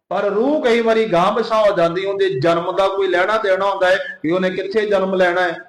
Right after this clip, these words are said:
ਤੇ ਕਿਸ ਤਰੀਕੇ ਨਾਲ ਆਉਣਾ, ਬਿਧ ਬਣਦੀ ਆ। ਸਾਧ ਸੰਗਤ ਜੀ ਗਏ, ਮਹਾਂਪੁਰਖਾਂ ਨਾਲ ਫਤਿਹ ਸਾਂਝੀ ਹੋਈ। ਮਹਾਂਪੁਰਖਾਂ ਨੂੰ ਮਾਤਾ ਪਿਤਾ ਨੇ ਹੱਥ ਜੋੜ ਕੇ ਬੇਨਤੀ ਕਰਕੇ ਆਖਿਆ, "ਬਾਬਾ ਜੀ, ਇੱਕ ਬੇਨਤੀ ਕਰਨ ਆਏ ਆ।" ਮਹਾਂਪੁਰਖ ਬਾਬਾ ਉੱਤਮ ਸਿੰਘ ਸਾਹਿਬ ਜੀ ਕਹਿੰਦੇ, "ਦੱਸੋ ਭਾਈ,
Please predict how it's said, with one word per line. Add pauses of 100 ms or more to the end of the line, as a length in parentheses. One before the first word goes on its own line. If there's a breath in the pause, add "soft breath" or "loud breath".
(140)
ਤੇ
ਕਿਸ
ਤਰੀਕੇ
ਨਾਲ
ਆਉਣਾ,
ਬਿਧ
ਬਣਦੀ
ਆ। (560)
ਸਾਧ
ਸੰਗਤ
ਜੀ
ਗਏ, (400)
ਮਹਾਂਪੁਰਖਾਂ
ਨਾਲ
ਫਤਿਹ
ਸਾਂਝੀ
ਹੋਈ। (320)
ਮਹਾਂਪੁਰਖਾਂ
ਨੂੰ
ਮਾਤਾ
ਪਿਤਾ
ਨੇ
ਹੱਥ
ਜੋੜ
ਕੇ
ਬੇਨਤੀ
ਕਰਕੇ
ਆਖਿਆ,
"ਬਾਬਾ
ਜੀ,
ਇੱਕ
ਬੇਨਤੀ
ਕਰਨ
ਆਏ
ਆ।" (400)
ਮਹਾਂਪੁਰਖ
ਬਾਬਾ
ਉੱਤਮ
ਸਿੰਘ
ਸਾਹਿਬ
ਜੀ
ਕਹਿੰਦੇ,
"ਦੱਸੋ
ਭਾਈ,